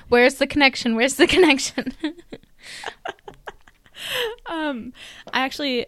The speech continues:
Speaker 2: this is about England.
Speaker 1: Oh.
Speaker 2: Uh, so it does relate.
Speaker 1: Great.
Speaker 2: Um, in, so it's pretty common knowledge that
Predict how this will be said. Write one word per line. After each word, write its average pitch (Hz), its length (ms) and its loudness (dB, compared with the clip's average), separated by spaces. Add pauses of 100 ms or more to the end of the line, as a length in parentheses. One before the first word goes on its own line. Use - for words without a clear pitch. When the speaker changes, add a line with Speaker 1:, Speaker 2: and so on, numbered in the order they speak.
Speaker 2:
this 240 320 -8 (200)
is 233 360 -8
about 208 300 -6
England. 214 540 -10 (220)
Speaker 1:
Oh. 403 200 -4
Speaker 2:
Uh, - 260 -10 (340)
so - 280 -4 (1160)
it 254 120 0
does 277 220 4
relate. 214 340 0 (340)
Speaker 1:
Great. - 180 -4
Speaker 2:
Um, 233 360 -2 (360)
in, 277 340 -2 (360)
so 269 360 2 (840)
it's - 160 -6
pretty 427 180 0
common 320 240 0
knowledge 220 540 0
that 214 500 -2